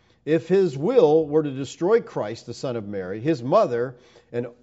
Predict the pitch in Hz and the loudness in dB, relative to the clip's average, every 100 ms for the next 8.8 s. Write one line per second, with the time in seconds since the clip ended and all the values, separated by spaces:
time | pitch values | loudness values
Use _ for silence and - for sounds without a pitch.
0 | _ 113 120 170 214 226 180 196 160 113 | _ -12 -2 -2 0 -2 -2 0 0 -2
1 | 120 113 _ _ 135 143 131 151 143 139 | -6 -10 _ _ 0 0 2 0 2 2
2 | 139 120 - _ _ _ _ - 165 165 | 2 0 -4 _ _ _ _ 0 4 4
3 | 151 - - _ _ _ - 156 180 160 | 0 -8 -20 _ _ _ -8 -4 -2 -2
4 | - 170 180 - 160 160 170 240 262 262 | -2 0 0 0 -4 -2 -2 0 0 -2
5 | 214 175 160 185 196 202 196 185 123 131 | 0 0 2 0 0 -4 -6 -8 -8 -6
6 | 120 170 190 185 190 190 175 _ _ _ | -2 -2 0 0 0 -4 -10 _ _ _
7 | 147 202 262 202 196 180 190 190 - - | -2 2 4 4 4 2 -2 -4 -6 -16
8 | - 160 226 247 196 156 151 147 | -6 -4 -2 2 4 4 4 0